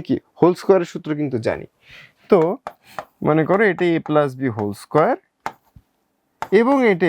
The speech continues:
a plus b আছে পরে, ঠিক আছে? তো চলো a plus b whole square সূত্রটি লিখি, এ স্কয়ার প্লাস টু এ বি plus বি স্কয়ার into এখানে a plus b,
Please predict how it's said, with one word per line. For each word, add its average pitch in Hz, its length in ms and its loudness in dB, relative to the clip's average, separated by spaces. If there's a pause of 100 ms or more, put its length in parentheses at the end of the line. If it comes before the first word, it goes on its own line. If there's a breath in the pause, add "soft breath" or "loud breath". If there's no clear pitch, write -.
a - 100 0
plus 113 300 0
b - 20 -12 (200)
আছে - 180 -14 (180)
পরে, - 200 -4 (260)
ঠিক 226 200 -2
আছে? - 140 -10 (400 soft breath)
তো - 40 6 (140)
চলো 190 220 2 (100)
a - 100 0
plus 151 220 2
b 147 120 -4
whole 139 160 -2
square 131 240 -2
সূত্রটি 123 400 -4
লিখি, 107 180 -2 (140)
এ - 20 4 (220)
স্কয়ার 139 260 2 (120)
প্লাস 120 200 -2 (180)
টু 117 80 -8 (240)
এ - 20 0 (140)
বি 147 120 4 (800)
plus 135 340 2 (220)
বি 120 100 -2 (240)
স্কয়ার 107 460 0 (2500 loud breath)
into 131 340 0 (600)
এখানে 156 280 0 (260)
a - 20 4 (100)
plus 101 240 -2 (100)
b, - 40 -16